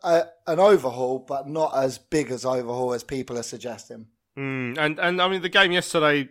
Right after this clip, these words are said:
Speaker 2: Nathan, we, we had that, that dreadful first half. I mean, it was, we, we were dangerous from set pieces yesterday. Obviously, I think Shrewsbury were disappointed with the defending that led to both of the goals. But Jayden Stockley peeling away from the corner,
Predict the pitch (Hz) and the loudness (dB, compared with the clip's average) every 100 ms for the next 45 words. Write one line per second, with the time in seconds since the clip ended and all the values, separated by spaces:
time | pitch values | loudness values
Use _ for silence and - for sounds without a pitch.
0 | - 151 151 - 160 170 160 160 151 156 | -6 -4 -4 -4 -6 0 0 0 0 0
1 | 170 - 147 135 127 _ _ _ _ _ | 0 0 0 0 -2 _ _ _ _ _
2 | _ _ _ _ - 139 117 147 156 - | _ _ _ _ 0 0 2 0 0 -2
3 | 135 143 139 127 - 120 113 - 139 147 | -2 2 4 2 0 2 2 2 0 0
4 | 160 151 - 160 160 170 170 170 170 190 | 0 -2 -2 -8 -4 -2 0 -2 0 0
5 | 160 - 156 - 139 156 151 - 117 120 | 0 -6 -4 -4 -2 -2 -2 -4 -6 -6
6 | - 120 127 117 131 131 113 139 131 120 | -4 -4 -4 -4 -6 -6 -8 -4 -4 -4
7 | 113 107 120 117 - 120 113 107 110 113 | -6 -6 -8 -8 -6 -6 -6 -10 -12 -6
8 | 123 120 113 107 110 127 120 - 117 110 | -4 -4 -4 -4 -4 -2 -2 -2 -4 -4
9 | - 107 101 107 101 107 - 123 123 139 | -6 -12 -4 -2 -2 -4 -6 -4 -2 -2
10 | 143 135 - 147 165 156 165 156 151 156 | -2 -2 0 0 0 0 0 0 0 2
11 | 156 147 151 147 170 160 160 160 | 2 0 -6 -4 0 0 0 -2